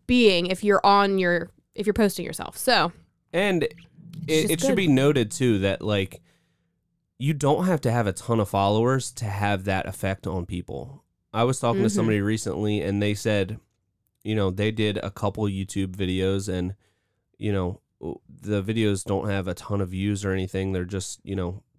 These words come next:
Speaker 2: did a couple YouTube videos, and they have clients when the, when he goes to the house say, "Hey, I, I, I watched your YouTube videos. I feel like I already know you."
Speaker 1: <laughs>
Speaker 2: And doesn't have a bunch of followers or
Speaker 1: Yeah.
Speaker 2: subscribers or anything, but it's amazing. You connect with somebody like that.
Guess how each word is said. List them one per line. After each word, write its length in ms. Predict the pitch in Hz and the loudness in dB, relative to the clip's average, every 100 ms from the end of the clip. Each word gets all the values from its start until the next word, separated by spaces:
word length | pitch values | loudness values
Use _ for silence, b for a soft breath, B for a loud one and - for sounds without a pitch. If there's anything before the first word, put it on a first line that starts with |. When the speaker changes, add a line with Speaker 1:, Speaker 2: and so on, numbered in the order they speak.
| _ | _
Speaker 2:
did 120 | - 85 | -12 -8
a 40 | |
couple 340 | - 98 107 | -6 -4 0
YouTube 420 | 110 101 101 101 95 | 0 -2 -4 -6 -4
videos, 540 | 98 98 98 98 - _ _ _ _ _ 113 | -2 0 0 -2 -6 _ _ _ _ _ -2
and 400 | 113 110 110 - _ _ - - | 0 2 0 -2 _ _ -10 -2
they 120 | 127 | 0
have 120 | 127 | 0
clients 520 | 127 139 143 107 - - _ _ - | 0 0 0 -4 -10 -16 _ _ -6
when 200 | 107 110 | -2 0
the, 120 | 110 107 | 0 0
when 120 | 110 | 0
he 80 | 110 | 0
goes 260 | 117 107 | 0 0
to 80 | 110 | -2
the 80 | 104 | -2
house 260 | 131 113 | -2 -2
say, 400 | - 98 98 98 - _ - | -2 0 0 0 -6 _ -4
"Hey, 220 | 175 127 | -2 0
I, 160 | 131 | 0
I, 20 | 139 - 170 | -2 -2 -2
I 240 | 170 151 | 0 -2
watched 280 | 147 170 - | -4 -10 -8
your 80 | 170 | -6
YouTube 320 | 185 - 131 | -4 -2 -2
videos. 300 | 131 120 117 | 0 0 -2
I 40 | 123 | -4
feel 160 | - | -4
like 120 | 151 | -2
I 40 | 147 | -2
already 220 | 143 135 | 0 0
know 200 | 143 165 | 2 4
you." 260 | 147 104 98 | 4 2 0
Speaker 1:
<laughs> 40 | B B B B _ | B B B B _
Speaker 2:
And 500 | 127 127 120 - - | 0 4 4 2 0
doesn't 240 | 139 160 139 | 0 2 2
have 320 | 139 127 123 - | 2 0 -2 -4
a 60 | |
bunch 260 | 110 110 110 | -2 -2 -2
of 80 | 104 | -2
followers 480 | 117 127 127 123 | 0 2 0 0
or 60 | 185 | 0
Speaker 1:
Yeah. 80 | 190 | -2
Speaker 2:
subscribers 600 | - - 120 127 135 117 | -4 -4 0 0 0 -2
or 120 | 98 | 0
anything, 440 | 120 135 139 143 | 0 0 0 0
but 240 | 123 104 - _ _ _ _ | 2 0 -2 _ _ _ _
it's 140 | 117 117 | -8 -2
amazing. 560 | 120 180 156 123 113 | 2 4 4 2 0
You 120 | 117 120 | -2 -4
connect 440 | - 117 147 - | -2 -2 -2 -2
with 100 | 110 | -4
somebody 340 | 110 104 98 | -2 -2 0
like 220 | 95 90 87 | -2 -2 -2
that. 300 | 95 95 | -4 -4